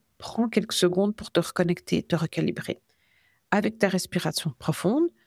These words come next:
tu sens l'ancrage, ressens ta version complète en toi et sens cette, à quoi, à quoi elle ressemble ta version complète, en fait. Pour moi, c'est vraiment une res-, une sensation, euh,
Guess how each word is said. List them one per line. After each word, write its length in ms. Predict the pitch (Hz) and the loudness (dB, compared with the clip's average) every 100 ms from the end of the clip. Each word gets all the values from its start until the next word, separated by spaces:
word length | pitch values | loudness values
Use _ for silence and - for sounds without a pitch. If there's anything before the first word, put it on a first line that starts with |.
| _ _ - | _ _ -6
tu 160 | - | 0
sens 240 | 240 - 165 | 0 2 0
l'ancrage, 720 | 151 - - 151 196 277 277 _ _ _ _ - | 0 -2 0 4 4 2 0 _ _ _ _ -2
ressens 580 | 147 165 254 233 247 | 4 6 6 4 0
ta 140 | 226 190 | 2 4
version 340 | 180 175 185 | 4 2 2
complète 460 | 175 180 - 160 160 | 2 0 2 0 0
en 80 | 160 | -2
toi 240 | - 285 349 _ _ _ _ _ _ _ _ - | 2 2 2 _ _ _ _ _ _ _ _ 0
et 680 | 185 180 180 180 185 180 180 | 4 6 4 4 4 4 2
sens 300 | - 226 220 | 0 0 2
cette, 220 | 190 - _ _ _ | 0 -2 _ _ _
à 80 | - _ - | -12 _ -8
quoi, 160 | - - | -6 -4
à 80 | 185 | -4
quoi 200 | - 254 | 0 2
elle 80 | |
ressemble 440 | 240 247 - 285 247 | 4 2 2 2 4
ta 120 | 190 | 4
version 300 | 185 - 202 | 2 0 -2
complète, 460 | - 220 - 285 175 | -2 0 2 2 2
en 80 | |
fait. 260 | 160 - - - - - _ - | -2 -4 -6 -20 -20 -20 _ 0
Pour 180 | 185 185 | 0 4
moi, 140 | 247 | 2
c'est 160 | - 160 | 4 2
vraiment 340 | 156 202 247 | 4 2 4
une 120 | 220 | 2
res-, 360 | 208 202 - - | 2 2 0 0
une 240 | 196 190 | 2 2
sensation, 880 | 190 220 214 214 202 - - 214 208 | 2 2 2 2 2 2 2 2 4
euh, 180 | 170 170 | 4 0